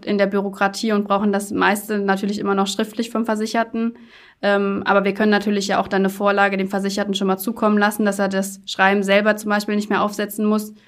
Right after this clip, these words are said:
sondern im besten Fall nur noch auszufüllen oder im besten Fall sogar nur noch zu unterschreiben hat. Ähm, genau, aber telefonisch macht's halt meistens Sinn, schon noch mal die Konstellation durchzusprechen und auch einiges zu erklären. Weil wenn man einmal anfängt, äh, zu googeln oder versuchen, äh, selber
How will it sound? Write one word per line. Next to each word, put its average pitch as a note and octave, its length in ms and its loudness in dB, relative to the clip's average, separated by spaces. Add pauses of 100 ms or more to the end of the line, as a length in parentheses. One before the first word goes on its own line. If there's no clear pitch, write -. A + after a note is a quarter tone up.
(140)
sondern G3 240 2
im F#3+ 80 2
besten G3+ 240 0
Fall G3 240 2
nur G3 120 4
noch G3 180 2
auszufüllen G#3 640 0
oder F#3+ 160 2
im F#3+ 160 0
besten G3 240 -4
Fall G3+ 160 0
sogar G3 200 0
nur F#3+ 100 2
noch F#3+ 80 2
zu F#3+ 120 -8
unterschreiben G3 540 0
hat. G#3+ 240 -2 (520)
Ähm, G3 580 0
genau, F#3+ 160 2
aber F#3+ 320 4
telefonisch A3 580 2
macht's G3+ 200 0
halt G3 140 0
meistens G3+ 360 0
Sinn, G3+ 180 0
schon G3+ 220 0
noch G3+ 180 -2
mal G3 340 2 (280)
die G#3 60 -6
Konstellation G3 600 0
durchzusprechen G#3+ 640 -2
und F#3+ 60 4
auch F#3+ 60 -2
einiges G3+ 460 0
zu G3 120 -6
erklären. G#3+ 640 0 (400)
Weil G3 160 2
wenn G3 100 4
man G3 140 4
einmal G#3 260 2
anfängt, G#3 500 0
äh, G3 260 0
zu G3+ 200 -4
googeln A#3 460 4
oder G#3 200 2
versuchen, G#3 560 0
äh, G3 140 -4
selber G#3 420 2